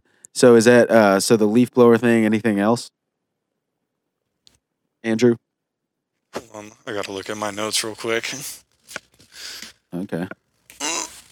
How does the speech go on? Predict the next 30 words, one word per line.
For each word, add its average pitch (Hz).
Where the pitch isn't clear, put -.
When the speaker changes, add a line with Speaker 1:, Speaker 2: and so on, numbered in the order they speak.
Speaker 1:
Yeah, 107
I, 107
um, 92
I, 147
I 160
do 180
kind 131
of 107
agree. 107
I 147
think 233
more 170
what 139
he 139
was 117
saying 107
was 101
that 95
if 127
you're 123
bitching 127
about 107
pollution 120
and 104
all 101
that 104
stuff, 101
what 113
about 107
the, 98